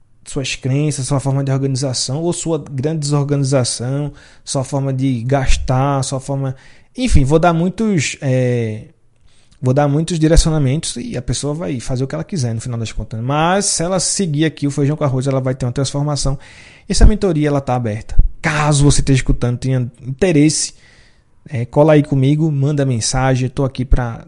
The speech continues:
trocar ideia contigo, tá? E por que eu tô falando da mentoria, ah, nesse momento aqui de, de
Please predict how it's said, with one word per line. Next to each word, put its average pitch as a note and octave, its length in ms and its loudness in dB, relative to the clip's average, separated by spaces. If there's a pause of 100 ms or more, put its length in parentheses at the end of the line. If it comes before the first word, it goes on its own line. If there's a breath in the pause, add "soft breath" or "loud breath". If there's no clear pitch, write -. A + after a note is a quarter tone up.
trocar B2 300 -2
ideia A#2 200 0
contigo, B2+ 440 -4
tá? A2+ 260 -6 (760 soft breath)
E F3 380 2 (160)
por - 220 4
que F#3 120 0
eu F3 40 4
tô F3 120 0
falando E3+ 280 4
da D#3+ 100 6
mentoria, D#3+ 800 2 (400 soft breath)
ah, C3 400 -2
nesse C#3+ 280 -4
momento D3 500 -2
aqui C#3+ 300 -4
de, C#3 480 2
de A#2 360 -4